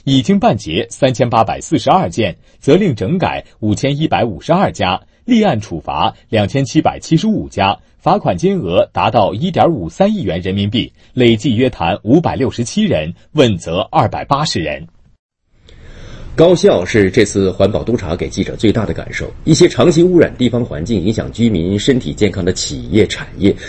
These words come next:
Speaker 2: 在中央督查组限时办结的要求下，都迅速得到了处理。这说明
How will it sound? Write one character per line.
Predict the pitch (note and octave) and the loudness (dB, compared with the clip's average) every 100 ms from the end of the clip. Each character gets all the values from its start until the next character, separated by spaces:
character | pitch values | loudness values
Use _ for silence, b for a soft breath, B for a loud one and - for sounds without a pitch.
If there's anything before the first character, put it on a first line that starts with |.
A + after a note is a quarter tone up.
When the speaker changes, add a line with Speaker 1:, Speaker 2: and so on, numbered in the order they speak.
| B | B
Speaker 2:
在 | - G2+ | 2 4
中 | C3 B2 | 6 4
央 | A#2+ | 4
督 | B2 | 2
查 | A#2 F#2+ | 0 -2
组 | G2 B1+ A#1+ - | -4 -6 -8 -8
限 | - G#3 G#2 | 2 4 4
时 | - D#2 | 0 -4
办 | - C3+ | 0 0
结 | F2+ C2+ | -2 -4
的 | F2 | -4
要 | E2+ | -4
求 | E2+ C#2+ | -4 -6
下， | F#2 C#2 | -6 -6
都 | - F2 | -2 -2
迅 | - G2 | 2 0
速 | D#2+ B1+ | 0 -6
得 | C2 | -8
到 | C#2+ | -10
了 | B1+ | -10
处 | - - | -10 -8
理。 | - - - - | -10 -10 -16 -4
这 | - | 0
说 | - A#2+ | 4 4
明 | G2 | 4